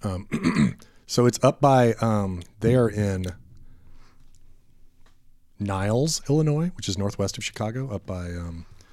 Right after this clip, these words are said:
sort of, um, I thought I saw Skokie on here, but DePlain.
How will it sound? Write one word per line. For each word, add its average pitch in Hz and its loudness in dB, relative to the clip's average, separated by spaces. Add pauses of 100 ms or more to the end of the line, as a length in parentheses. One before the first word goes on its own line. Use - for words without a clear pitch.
(180)
sort 90 -8
of, 82 -10
um, 82 -10
I - -20
thought 120 -8
I 117 -6
saw - -10
Skokie 85 -8
on 76 -14
here, 78 -12
but 76 -14 (420)
DePlain. 113 0